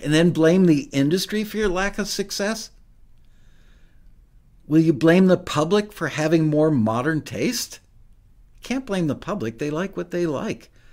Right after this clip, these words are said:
Styles and contu-, consumers' tastes do evolve.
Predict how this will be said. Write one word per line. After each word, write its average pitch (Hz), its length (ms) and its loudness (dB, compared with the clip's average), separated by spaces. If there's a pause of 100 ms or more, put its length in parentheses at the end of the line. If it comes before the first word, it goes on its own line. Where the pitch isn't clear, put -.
(640)
Styles 190 560 2
and 165 160 0
contu-, 156 560 -4
consumers' 175 680 0
tastes 127 380 -4
do 123 380 -2
evolve. 202 500 -8